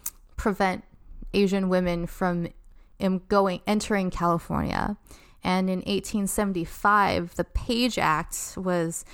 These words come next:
enacted by Congress, um, signed in by Ulysses S. Grant, to also prohibit, um, prostitutes, laborers, stuff like that. But by that time, um,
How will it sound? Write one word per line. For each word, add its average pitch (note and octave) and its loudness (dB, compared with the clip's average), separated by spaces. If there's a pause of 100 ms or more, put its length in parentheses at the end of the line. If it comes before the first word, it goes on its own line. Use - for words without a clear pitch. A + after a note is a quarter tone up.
(280)
enacted F#3+ 2
by F3 2
Congress, G3+ 0 (100)
um, G3 0
signed G3+ 0
in G3+ 0
by F#3+ 2
Ulysses F3 0
S. F3+ 0
Grant, F#3 -6 (640)
to F#3+ -2 (160)
also G3+ 4 (100)
prohibit, F#3 0
um, - -4 (320)
prostitutes, G3 2 (240)
laborers, G3 2 (280)
stuff - 0
like G#3+ 0
that. A3+ 2 (640)
But F#3+ 4
by A3 6
that G#3+ 2
time, C4+ 0 (140)
um, F#3 0